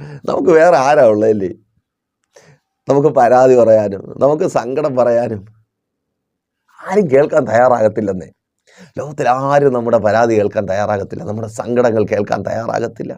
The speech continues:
നമ്മുടെ പരിവേദനകളും പരിഭവങ്ങളും. പക്ഷേ യേശോപ്പൻ കേൾക്കും കേട്ടോ. സഹോദരി, നിന്റെ പരാതികളും പരിഭവങ്ങളും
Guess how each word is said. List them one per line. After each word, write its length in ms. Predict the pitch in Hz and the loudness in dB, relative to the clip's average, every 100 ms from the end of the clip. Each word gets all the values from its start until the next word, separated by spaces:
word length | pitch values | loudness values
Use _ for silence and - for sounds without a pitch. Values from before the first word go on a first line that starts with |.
| _ _ _ _ _ _ _ _ _ - | _ _ _ _ _ _ _ _ _ -8
നമ്മുടെ 200 | 135 143 120 | 0 0 0
പരിവേദനകളും 760 | 117 123 123 117 113 110 107 107 | -2 2 0 0 -6 -8 -12 -14
പരിഭവങ്ങളും. 600 | 131 131 117 117 107 - _ _ _ _ _ _ _ _ - | -14 -12 -14 -14 -20 -20 _ _ _ _ _ _ _ _ -10
പക്ഷേ 180 | 101 113 98 | -2 0 0
യേശോപ്പൻ 380 | - 135 110 101 | 0 0 0 -2
കേൾക്കും 240 | 87 76 76 | -6 -6 -8
കേട്ടോ. 240 | 76 - - _ _ _ _ _ _ _ - | -8 -8 -14 _ _ _ _ _ _ _ -10
സഹോദരി, 400 | 95 107 101 98 95 _ _ _ _ _ - | -2 0 0 -6 -12 _ _ _ _ _ -10
നിന്റെ 220 | 98 107 110 _ _ _ _ _ _ _ _ _ - | -6 -6 -8 _ _ _ _ _ _ _ _ _ -14
പരാതികളും 600 | 85 95 98 104 98 90 _ _ - | -4 -2 -2 -4 -6 -10 _ _ -16
പരിഭവങ്ങളും 640 | 90 98 107 104 98 95 | -12 -2 0 0 -6 -10